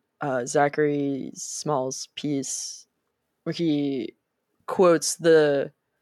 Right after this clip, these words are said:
I, I forget, it was like, "Oh, well, once you start organizing, like, I di-, <laughs> I didn't realize that when you sign the contract, you still have to keep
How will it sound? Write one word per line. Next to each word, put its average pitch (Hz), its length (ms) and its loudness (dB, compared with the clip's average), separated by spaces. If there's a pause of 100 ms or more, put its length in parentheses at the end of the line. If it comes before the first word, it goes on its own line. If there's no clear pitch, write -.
(800)
I, 151 240 4
I 135 60 0
forget, 123 260 0
it 110 40 0
was 131 140 -4
like, 123 220 -2 (240)
"Oh, 220 220 8
well, 196 280 8
once 220 320 6
you 220 100 4
start 190 400 6
organizing, 170 800 6
like, 156 340 6
I 170 60 6
di-, 175 220 4
<laughs> 196 100 2
I 233 80 6
didn't 269 280 4
realize 202 400 6
that 175 480 4
when 190 180 4
you 185 180 2
sign 220 300 4
the 185 60 0
contract, 226 680 4
you 247 160 6
still 349 260 4
have 285 160 6
to 294 80 4
keep 262 420 0